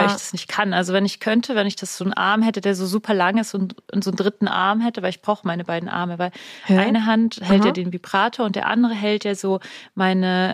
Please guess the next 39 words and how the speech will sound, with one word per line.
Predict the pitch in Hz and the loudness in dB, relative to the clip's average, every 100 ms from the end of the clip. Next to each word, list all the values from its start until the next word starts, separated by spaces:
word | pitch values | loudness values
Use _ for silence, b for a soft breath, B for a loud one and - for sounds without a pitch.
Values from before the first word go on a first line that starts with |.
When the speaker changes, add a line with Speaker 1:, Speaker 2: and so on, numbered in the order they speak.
| - | 0
Speaker 1:
Vulva-Lippen | 208 262 208 180 180 175 190 185 180 - 175 | 2 2 2 2 2 2 0 -4 -4 -8 -6
so | 180 | -4
aus-, | 180 214 247 | -2 0 -2
so | 262 254 | -4 -2
dann | 240 214 208 | -2 -2 -2
Speaker 2:
Ah. | |
Speaker 1:
zusammen | 190 185 175 175 | -4 -2 -2 -2
auseinander. | 180 180 175 175 175 175 b b b b b b - | -6 -6 -6 -4 -6 -8 b b b b b b -6
Speaker 2:
Ach | 208 | -4
Speaker 1:
So, | 196 | 0
dass | 190 | 2
ich | 233 240 | 2 4
Speaker 2:
so. | |
Speaker 1:
da | 214 190 185 - | 4 4 2 0
besser | 202 202 208 190 185 185 190 | -2 0 0 2 2 0 -2
irgendwie | 180 175 175 | -4 -6 0
den | 202 | 2
Speaker 2:
Direkt | 190 220 214 | 2 0 0
Speaker 1:
Punkt | 214 | 0
Speaker 2:
auf | 202 | 0
Speaker 1:
treffe. | - 208 | -2 -2
Speaker 2:
der | 202 196 | 0 -2
Speaker 1:
Deswegen | 196 208 208 | 0 2 4
Speaker 2:
Perle? | 202 | 4
Speaker 1:
brauche | 220 | 2
ich | - | 0
immer | - 214 | -2 -2
die | 202 - | 0 -2
eine | 208 220 | 0 0
Hand | 214 208 - - | 0 -2 -6 -2
noch | 202 - | -2 -2
an | - 190 | -4 -2
meiner | 190 190 185 185 B B B | 0 0 -2 -4 B B B
Vulva, | 214 240 214 196 | 2 2 4 2
damit | 190 202 | 0 -2
ich | - | -6
das | 190 - | -10 -6
so | 196 190 - | -2 -2 0
ordentlich | 190 190 180 - | -2 -2 -6 -8